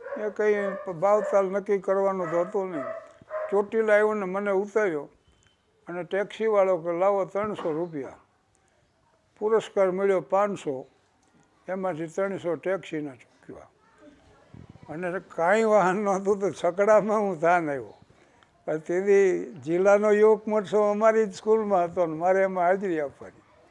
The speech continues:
એ હું સીધે સીધો હાઈસ્કૂલે ઉતરી ગયો.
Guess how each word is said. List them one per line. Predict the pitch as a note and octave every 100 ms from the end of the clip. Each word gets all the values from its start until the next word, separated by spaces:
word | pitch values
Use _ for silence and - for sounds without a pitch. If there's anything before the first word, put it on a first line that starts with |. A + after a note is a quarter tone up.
| _ _ _ _ -
એ |
હું | G#3 G#3
સીધે | G#3 G#3+ A3
સીધો | F3 F#3+ F#3 D3+
હાઈસ્કૂલે | D#3+ F#3+ - E3 D3+
ઉતરી | D#3+ F3 D3+ B2
ગયો. | G#2+